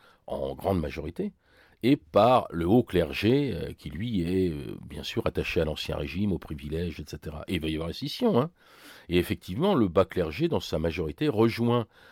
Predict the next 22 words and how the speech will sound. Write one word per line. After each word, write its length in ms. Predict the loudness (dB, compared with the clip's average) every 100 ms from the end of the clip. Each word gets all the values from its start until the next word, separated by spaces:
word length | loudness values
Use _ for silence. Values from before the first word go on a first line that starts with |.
| -20 -20 -6
le 200 | 0 0
tiers-état, 680 | 4 2 2 -2 2 2 4
et 160 | 2 0
c'est 180 | -2
ce 120 | -8 -4
qui 100 | 2
va 120 | 2
permettre 640 | 4 0 0 -4 -4 -10 _ _ _ _ -8
de 80 | -4
faire 220 | 2 4
la 100 | 4
révolution, 800 | 2 -2 -6 -2 0 0 -2 -6
la 100 | -6
première 380 | 0 4 4
révolution, 720 | 2 -4 -6 -8 -4 -4 -2 0
hein, 160 | 0
à, 120 | -2 -4
à 200 | -2 -2
l'été 540 | -2 0 2 2 0
quatre-vingt-neuf, 640 | -4 -6 -4 -2 0 -2 -2
c'est-à-dire, 580 | -8 -8 -8 -4 0
euh, 120 | 0